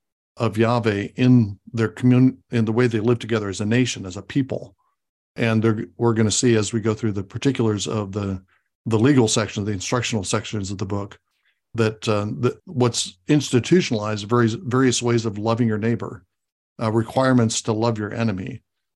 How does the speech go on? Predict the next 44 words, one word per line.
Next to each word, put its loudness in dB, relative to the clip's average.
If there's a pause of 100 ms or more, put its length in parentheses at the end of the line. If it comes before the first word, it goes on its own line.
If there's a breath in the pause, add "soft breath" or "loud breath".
(120)
requirements 2
to -8
pay 0
attention 0
to -4
those 0
who -2
are -6
weak 0
and, -8 (440)
uh, -4
out, -2
vulnerable 2
and -6
outside 0
the, -4
uh, -6 (600)
don't 2
have 0
protection 0
of -4
themselves. -2 (420)
Yahweh's 4
love 2
for -4
Israel 0
is -4
supposed -4
to -10
be, -6 (300)
uh, -2
take 0
hold 2
and -4
be -2
embodied -2 (380)
in 0
the -2
life -2
of -4
Israel -2
as -6
a -10
people. -6